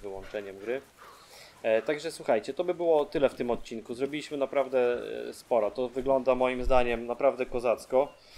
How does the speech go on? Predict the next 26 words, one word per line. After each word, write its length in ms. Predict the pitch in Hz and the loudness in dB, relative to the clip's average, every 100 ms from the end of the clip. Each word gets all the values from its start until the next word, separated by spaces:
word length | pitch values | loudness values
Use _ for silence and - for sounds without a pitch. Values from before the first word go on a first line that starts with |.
| - - 123 | -6 -6 -4
E, 120 | 113 | -4
tutaj 340 | 143 135 117 | -2 -2 -2
jeszcze 240 | 117 - 120 | -2 -6 -4
dobuduję 520 | 120 123 117 127 113 | -4 -4 -4 -2 -2
tą 180 | 120 107 | -4 -4
górę. 360 | 131 139 139 135 - - _ _ _ - - - _ - - | 0 2 0 -2 -18 -20 _ _ _ -20 -20 -20 _ -18 -12
E, 360 | 123 104 101 104 | -6 -4 -4 -6
zrobię 300 | 110 117 113 | -6 -4 -4
później 460 | - 110 107 104 101 | -6 -6 -4 -6 -6
jeszcze 260 | 101 - | -12 -10
farmę. 480 | - 120 113 113 110 - - - - _ - | -4 -2 -2 -6 -8 -12 -20 -20 -20 _ -18
E, 420 | 113 104 98 98 - - 90 - - _ _ 139 | -14 -12 -14 -16 -18 -20 -20 -20 -20 _ _ -10
no 140 | 135 | -6
i 140 | 139 123 | -6 -6
tutaj, 560 | - 131 - 113 107 | -6 -4 -2 -2 -2
słuchajcie, 760 | - - 104 110 104 - - 104 | -8 -18 -8 -4 -4 -8 -14 -14
trzeba 300 | - 110 104 | -6 -4 -4
będzie 320 | 101 101 98 | -6 -8 -10
już 240 | 98 95 | -10 -12
z-, 200 | - 107 | -16 -14
zrobić 360 | 101 104 98 101 | -6 -6 -6 -12
z 100 | - | -8
kamienia 340 | 113 110 104 | -6 -4 -4
tą 160 | 95 101 | -4 -4
bazę, 340 | 120 120 113 | 0 -2 -2
powiększyć. 720 | 113 110 113 107 - 113 104 | -8 -8 -8 -10 -12 -14 -14